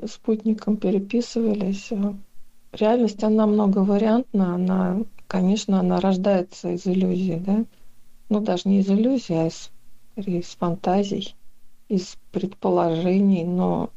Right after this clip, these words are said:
реальность, она наполняет эти предположения, а, чем-то реальным действием. А иллюзия, она так и остается иллюзией. Мне кажется, это вот так.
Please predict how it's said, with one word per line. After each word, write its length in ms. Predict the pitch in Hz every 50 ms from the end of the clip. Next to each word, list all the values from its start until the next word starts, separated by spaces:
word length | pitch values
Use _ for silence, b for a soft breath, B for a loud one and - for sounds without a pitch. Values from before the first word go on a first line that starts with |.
| - _ _
реальность, 560 | 190 190 185 190 190 190 175 180 - - -
она 200 | 185 170 175 180
наполняет 840 | 180 180 180 - - 180 170 185 190 202 226 240 254 247 - - -
эти 760 | 170 - - _ - _ - - - - - 170 160 160 165 -
предположения, 1080 | - 185 196 196 - - 180 175 180 180 180 190 196 196 185 180 180 180 160 160 175 - - - - - - - B B B B B B B B - - - - - - - - -
а, 340 | - - - 151 156 170 - - - - - -
чем-то 500 | - - 170 160 156 - _ - 160 160
реальным 460 | 185 196 190 180 170 170 165 175 180
действием. 680 | 180 214 208 190 190 - - - - - - - 185 - - - - - - - - - - _
А 180 | - 185 190
иллюзия, 340 | 196 196 202 220 220 202 180
она 220 | 160 160 180 175
так 300 | 180 - - - - -
и 20 | 175
остается 760 | 170 - - - 202 185 185 208 240 240 - - - 214 202
иллюзией. 480 | 202 202 196 196 196 - 190 175 170 - - - - - _ - - - - - -
Мне 140 | 220 196 196
кажется, 360 | - - - - - - 196
это 180 | 196 - -
вот 160 | 190 185 185 -
так. 320 | - 196 202 220 - -